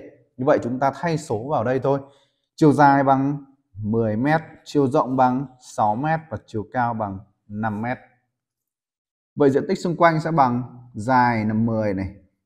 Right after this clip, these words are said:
cộng sáu là rộng này, nhân hai rồi nhân với năm bằng mười cộng sáu thì bằng mười sáu, hai nhân năm bằng mười,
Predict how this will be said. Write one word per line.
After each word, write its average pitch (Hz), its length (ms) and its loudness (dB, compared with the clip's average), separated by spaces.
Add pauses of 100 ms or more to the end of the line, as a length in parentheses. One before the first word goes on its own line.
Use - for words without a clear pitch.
(260)
cộng 123 360 2 (160)
sáu 113 500 -2
là 139 120 -4
rộng 110 320 -2
này, 101 160 -6
nhân 170 340 -2
hai 165 500 -2
rồi 113 300 0
nhân 135 380 -4
với 113 320 -4 (200)
năm 131 340 -2 (680)
bằng 92 380 -4 (1200)
mười 151 460 6
cộng 165 240 4
sáu 135 640 4
thì 170 80 -2
bằng 123 260 0
mười 117 140 2
sáu, 123 540 0
hai 185 260 -2
nhân 180 200 -2
năm 175 220 0
bằng 110 220 -2
mười, 107 300 2